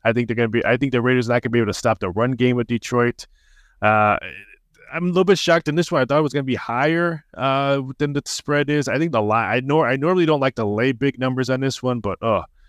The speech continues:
I feel bad for the Raiders. At least the Aces won back-to-back champions for the W N B A, and at least the Golden Knights are perfect as, as of right now. We're doing the show on Thursday 'cause, uh, I, I would feel bad for the Raider fans. Even U N L V football is battling for the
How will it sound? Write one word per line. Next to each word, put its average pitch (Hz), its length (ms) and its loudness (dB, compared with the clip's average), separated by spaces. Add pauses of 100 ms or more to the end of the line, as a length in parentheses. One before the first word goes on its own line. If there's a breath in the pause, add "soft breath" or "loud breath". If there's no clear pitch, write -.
(260)
I 110 100 0
feel 113 160 -2
bad 110 380 0
for 113 100 -6
the 110 140 -2
Raiders. 113 300 0
At 117 100 0
least 135 240 0
the 131 160 0
Aces 127 400 -2
won 113 160 -2
back-to-back 110 720 0
champions 117 460 -2
for - 80 -18
the 104 100 -2
W 107 300 0
N 104 60 -4
B 107 160 0
A, 107 320 2
and 101 120 0
at 101 80 0
least 113 160 -2
the 107 100 0
Golden 110 300 2
Knights 104 260 0
are 98 80 -6 (120)
perfect 113 440 -2
as, 104 240 2 (140)
as 107 140 0
of 98 120 -2
right 107 220 0
now. 104 220 0
We're 107 140 -2
doing 104 200 -6
the 95 80 -4
show 104 200 -2
on 92 100 -4
Thursday 113 600 2 (600 soft breath)
'cause, 110 320 0
uh, 104 80 4
I, 98 460 2
I 113 40 2
would 113 140 -4
feel 110 160 -4
bad 101 280 -2
for 101 100 -8
the 104 100 -6
Raider 98 280 -6
fans. 87 400 -12 (320)
Even 254 220 4
U 247 140 4
N 233 60 4
L 220 60 2
V 226 120 0
football 160 520 2 (180 loud breath)
is 143 160 0
battling 151 420 2
for 147 180 -4
the 127 120 0